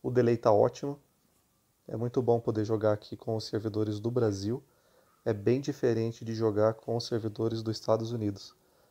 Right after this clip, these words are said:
Nossa, é outra vida. Praticamente não tem delay.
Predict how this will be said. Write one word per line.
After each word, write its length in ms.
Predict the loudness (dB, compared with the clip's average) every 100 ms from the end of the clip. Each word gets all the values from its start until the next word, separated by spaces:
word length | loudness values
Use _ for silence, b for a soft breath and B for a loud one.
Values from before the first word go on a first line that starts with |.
| b _
Nossa, 320 | 0 0 4 2
é 20 |
outra 320 | 2 2 0
vida. 380 | 2 -4 -4 -8 _ _ _ -20 -20 _
Praticamente 680 | 0 0 0 0 0 -4 -4
não 100 | -6
tem 220 | -4 -2
delay. 360 | 2 2 0